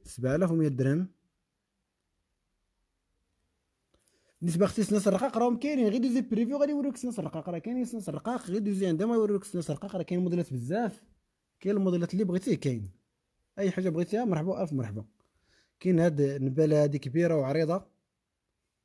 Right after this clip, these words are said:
براسلي عريض وزويون.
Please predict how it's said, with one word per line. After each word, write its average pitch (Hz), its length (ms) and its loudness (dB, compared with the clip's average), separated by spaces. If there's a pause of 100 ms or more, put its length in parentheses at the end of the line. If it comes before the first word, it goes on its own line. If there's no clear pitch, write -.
(1120)
براسلي 143 380 0
عريض 147 380 2 (680)
وزويون. 160 520 2